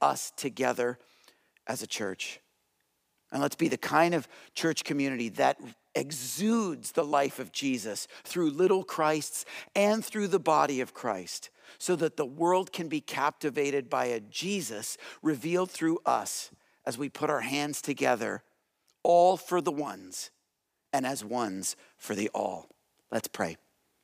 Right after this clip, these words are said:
God, we wanna just thank you today, um,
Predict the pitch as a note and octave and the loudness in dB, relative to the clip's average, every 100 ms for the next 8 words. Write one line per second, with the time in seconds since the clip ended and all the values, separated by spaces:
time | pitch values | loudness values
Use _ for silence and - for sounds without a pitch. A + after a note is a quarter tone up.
0 | _ _ _ _ _ _ _ _ _ _ | _ _ _ _ _ _ _ _ _ _
1 | _ - _ _ - - - _ _ _ | _ -20 _ _ -20 -20 -20 _ _ _
2 | _ _ _ _ _ _ _ _ - _ | _ _ _ _ _ _ _ _ -20 _
3 | _ _ _ _ - D3+ D3+ F#3 E3+ C#3 | _ _ _ _ 4 4 4 2 0 -2
4 | C3 D#3 D3+ D3 C3 D#3 B2 C3 D3+ - | -2 0 0 -2 -4 0 2 2 -2 -10
5 | - B2+ A#2 B2 A2+ | -4 0 2 0 -4